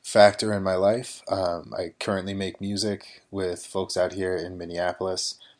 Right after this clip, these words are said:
um, and I've always loved the intersection between music and literature and the, the creative process in both cases, you know, crafting a song and crafting a story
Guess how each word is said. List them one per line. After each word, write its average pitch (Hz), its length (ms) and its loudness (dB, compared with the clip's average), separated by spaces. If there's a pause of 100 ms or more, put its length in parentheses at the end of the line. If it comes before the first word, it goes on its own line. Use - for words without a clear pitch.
(200)
um, 85 480 -6 (340)
and 87 460 -4
I've 90 160 -2
always 92 680 0 (560)
loved 104 640 0
the 92 260 -4
intersection 92 600 -2
between 87 600 -10
music 90 580 -6 (100)
and 87 240 -6
literature 85 680 -4 (920)
and 95 220 -2
the, 87 360 -4 (400)
the 87 360 -8
creative 101 680 -2
process 87 640 2
in 85 180 -8
both 85 320 -4
cases, - 680 -6 (120)
you 90 60 -12
know, 85 160 -8
crafting 85 500 -2
a 78 60 -8
song 87 460 2
and 82 100 -14
crafting 85 400 -2
a 80 60 -8
story 90 640 -2